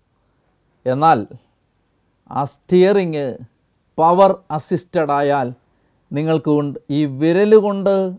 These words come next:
അത് കറക്കാം. പവറില്ലാത്ത സഭ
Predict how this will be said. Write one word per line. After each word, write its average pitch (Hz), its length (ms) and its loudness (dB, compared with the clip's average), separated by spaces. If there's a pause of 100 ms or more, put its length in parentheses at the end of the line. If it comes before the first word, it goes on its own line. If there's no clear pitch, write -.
(100)
അത് 123 140 -6
കറക്കാം. - 380 -8 (2500)
പവറില്ലാത്ത 220 840 6 (100)
സഭ 151 300 -2